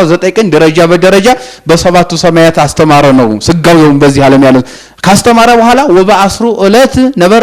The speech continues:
ዲበ መንበረ ስብሐቲሁ ጽርሐ አርያም።» ከዚህም በኋላ በአስረኛው ቀን ጽርሐ አርያም ዙፋኑ ላይ ተቀመጠና «ወፈነወ ለመንፈስ ቅዱስ» ነው።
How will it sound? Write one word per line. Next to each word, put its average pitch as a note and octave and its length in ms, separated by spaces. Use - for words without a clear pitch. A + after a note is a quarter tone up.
ዲበ F3 220
መንበረ F#3 380
ስብሐቲሁ G#3+ 480
ጽርሐ F#3 240
አርያም።» A#3+ 300
ከዚህም G#3 360
በኋላ G3+ 260
በአስረኛው G3+ 600
ቀን A3+ 180
ጽርሐ G3 260
አርያም F#3+ 300
ዙፋኑ F3 360
ላይ F3+ 160
ተቀመጠና G#3 560
«ወፈነወ F#3 500
ለመንፈስ E3+ 460
ቅዱስ» D3+ 300
ነው። - 120